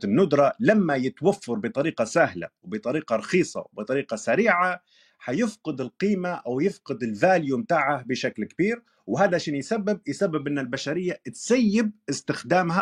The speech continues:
أو تسيب، آه، آه، استخدام النوع من أنواع المال هذا كوسيط للتعامل، لأنه هو لا يحمل قيمة. وهذا شيء طبيعي مرة تانية، أن ال-، التجارب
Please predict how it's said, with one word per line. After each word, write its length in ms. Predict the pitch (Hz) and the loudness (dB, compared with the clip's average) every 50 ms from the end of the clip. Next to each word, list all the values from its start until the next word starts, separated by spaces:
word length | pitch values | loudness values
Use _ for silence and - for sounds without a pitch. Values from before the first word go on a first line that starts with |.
| - - | -2 -2
أو 80 | 127 123 | -4 -4
تسيب، 640 | 107 - - - - 185 185 208 208 196 190 165 - _ _ _ _ _ _ _ _ _ _ _ _ _ _ _ - _ - | -4 -8 -12 -6 -2 0 2 2 4 2 2 0 -2 _ _ _ _ _ _ _ _ _ _ _ _ _ _ _ -20 _ -6
آه، 420 | 120 117 113 113 107 104 104 101 - - | -4 -2 0 0 0 -2 -2 -4 -4 -4
آه، 260 | 104 101 98 - - | -4 -2 -2 -4 -6
استخدام 500 | - - - - - 120 175 170 151 135 | -8 -10 -10 -8 0 4 4 4 6 4
النوع 420 | 131 123 135 170 196 175 131 104 | 4 4 6 6 6 6 4 2
من 100 | 113 107 | 0 -2
أنواع 240 | 113 123 131 123 104 | -2 0 0 0 0
المال 300 | 107 110 135 127 107 110 | 0 0 -2 -2 -2 -2
هذا 360 | 151 185 175 147 170 170 - - _ _ _ _ _ _ _ _ - | -2 -4 -2 -4 -6 -6 -8 -10 _ _ _ _ _ _ _ _ 0
كوسيط 520 | - 135 127 131 127 - - 160 - - 117 | 2 2 2 2 0 0 0 0 0 0 -4
للتعامل، 560 | 117 110 - 110 107 147 170 170 165 151 131 | -6 -2 2 2 2 4 2 2 0 -2 0
لأنه 280 | 139 147 151 151 139 | 0 -2 -2 -2 -4
هو 360 | 139 139 165 160 151 151 139 117 | -4 -4 -2 0 2 2 0 0
لا 160 | 110 127 131 | 0 0 0
يحمل 360 | 127 131 127 - - 107 104 | 0 0 -2 -4 -4 -6 -8
قيمة. 320 | 104 - - 104 95 87 - _ _ _ _ _ | -6 -6 -8 -8 -8 -8 -12 _ _ _ _ _
وهذا 260 | - 117 175 190 180 165 | 0 2 4 4 2 0
شيء 220 | - 175 151 120 | 0 -2 -4 -2
طبيعي 400 | - 127 123 131 147 131 107 107 | -2 -2 0 0 0 0 0 -2
مرة 200 | 104 107 98 101 | -2 -4 -4 -2
تانية، 340 | 104 - 156 151 147 143 135 - 135 | 0 0 0 0 0 -4 -6 -6 -6
أن 360 | 123 117 117 117 113 110 107 - _ _ _ _ _ _ _ - | -6 -6 -4 -4 -6 -6 -8 -10 _ _ _ _ _ _ _ -8
ال-، 360 | 107 110 110 110 113 113 110 - - | -6 -4 -2 -2 -2 -2 -2 -4 -8
التجارب 640 | 120 101 - - 127 104 120 185 196 185 160 135 113 | -14 -4 -2 0 0 2 4 4 6 6 4 2 0